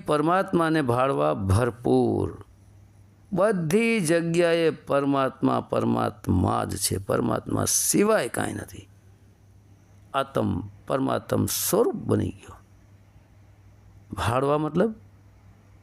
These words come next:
આત્મ જ્ઞાન દ્રષ્ટિ દ્વારા ભાળવા ભરપૂર. બધે પરમાત્મા ભરપૂર ભરેલો છે, કોઈ જગ્યા પરમાત્મા વગર ખાલી નથી,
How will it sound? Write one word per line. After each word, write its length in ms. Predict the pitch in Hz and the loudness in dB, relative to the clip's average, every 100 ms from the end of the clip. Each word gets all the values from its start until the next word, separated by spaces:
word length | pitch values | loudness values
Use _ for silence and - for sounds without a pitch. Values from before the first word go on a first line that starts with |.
| - - - - - - | -20 -20 -20 -20 -16 -6
આત્મ 420 | 135 139 - 131 110 95 92 | -4 -2 0 0 2 0 -2
જ્ઞાન 440 | 104 151 185 196 165 | 2 2 2 0 -2
દ્રષ્ટિ 440 | 110 110 117 - 214 | -2 -2 -2 0 0
દ્વારા 380 | 196 120 107 104 | 2 0 -2 -4
ભાળવા 480 | 87 95 104 - - 98 | -2 -2 0 -2 -6 -6
ભરપૂર. 580 | 90 135 156 131 104 98 - - _ | -2 -2 -2 -2 -2 -4 -12 -20 _
બધે 540 | 127 160 165 127 127 185 | -2 -2 0 0 2 2
પરમાત્મા 600 | 180 156 147 147 139 135 120 | 0 -2 0 0 0 0 0
ભરપૂર 460 | 104 117 131 123 | 0 0 2 2
ભરેલો 380 | 95 104 95 95 | 2 0 0 -4
છે, 180 | 82 - - - - - - | -8 -14 -18 -20 -20 -8 2
કોઈ 220 | 160 151 98 - | 4 4 0 -6
જગ્યા 560 | 110 104 110 175 247 | -2 0 0 2 2
પરમાત્મા 540 | 196 190 180 156 143 123 | 2 0 0 0 0 0
વગર 200 | 113 101 | 0 -2
ખાલી 300 | - 98 92 | -2 -4 -6
નથી, 240 | - | -10